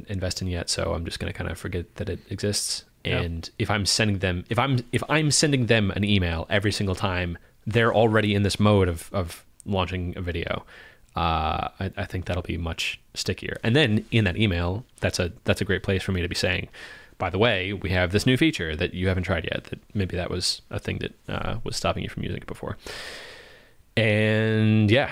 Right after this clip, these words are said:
Speaker 1: that feels good. That feels like a, a very natural way to be sending a lot more email, um,
Speaker 2: Yeah. I,
Speaker 1: that's
Speaker 2: I think
Speaker 1: tied
Speaker 2: that's a
Speaker 1: to, like, the output of the person.
Speaker 2: I think that's a great insight, uh, for a few reasons. One, people love seeing stuff about themselves. <laughs> So
Speaker 1: Mm.
Speaker 2: yeah, they'll, they'll love seeing, like, their video already clipped. That's ex-,
Speaker 1: Yep.
Speaker 2: excellent. Um, the other is,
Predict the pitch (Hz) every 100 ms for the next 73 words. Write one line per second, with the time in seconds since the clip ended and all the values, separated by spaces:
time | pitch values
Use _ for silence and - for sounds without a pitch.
0 | - 95 104 92 113 85 92 87 90 90
1 | 90 87 - 107 95 90 87 90 90 87
2 | - - - - - 90 90 87 82 -
3 | - - - - - 92 82 - - -
4 | - - - 110 - 151 175 131 - -
5 | - - - - - - 95 101 101 -
6 | - - 151 147 127 120 117 117 113 110
7 | - 120 113 110 - - - 113 127 117
8 | 110 107 113 131 113 - 135 110 113 113
9 | - - 117 110 117 110 - 107 117 120
10 | - - - - 120 95 - - - -
11 | 110 104 110 117 107 107 107 110 104 98
12 | 113 110 113 117 120 110 113 - 143 -
13 | 110 - - - - - 143 - - -
14 | - 120 110 123 143 123 120